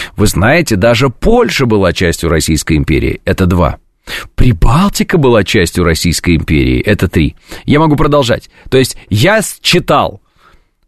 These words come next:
шутку, сатирический вот этот вот, так скажем, посыл нашего слушателя именно в этом, что, мол, можем применить аж прям по ра-, территории Российской империи.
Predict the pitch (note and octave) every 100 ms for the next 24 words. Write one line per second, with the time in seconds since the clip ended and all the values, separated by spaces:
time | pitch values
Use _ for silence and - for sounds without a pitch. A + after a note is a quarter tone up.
0 | _ _ - F#3 - B3+ - - - B2
1 | - _ _ - - E3 C#3+ - - G2
2 | G#2 G2+ G2 F2 F2+ - F2 - E2+ E2+
3 | D#2+ G#2+ - C3 F#2+ - - G#2+ A2 G#2+
4 | - F3 G3 D3+ C#3 - D3+ D#3+ D3+ C#3
5 | B2 D#3+ - D2 - - _ _ - D#3+
6 | D#3 D#3 C#3 - - C#3 G#3+ F3+ G3 -
7 | F#3 F#3 G#3+ B3+ E3 - - F3+ A3 -
8 | - F#3+ F#3+ E3 E3 D#3+ C3+ C#3+ C#3 C#3+
9 | - C3 - D3+ C#3 B2 B2+ A#2+ - A2+
10 | G#2 F#2+ C2+